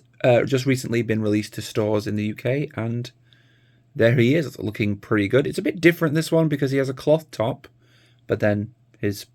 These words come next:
pants are just essentially plastic. Well, they're, they're his base, uh, doll, but just,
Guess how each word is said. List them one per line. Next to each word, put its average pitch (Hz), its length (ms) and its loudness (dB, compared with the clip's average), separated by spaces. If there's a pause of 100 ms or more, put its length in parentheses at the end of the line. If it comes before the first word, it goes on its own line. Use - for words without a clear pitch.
(140)
pants - 380 -6
are 104 120 -6 (180)
just 104 180 -6 (1000)
essentially - 380 -4
plastic. - 680 -6
Well, 92 260 0 (300)
they're, 104 200 0
they're 107 280 0
his 107 140 -4
base, 98 480 -4 (760)
uh, 85 140 -2
doll, 117 400 -4 (140)
but - 220 -6
just, - 380 -14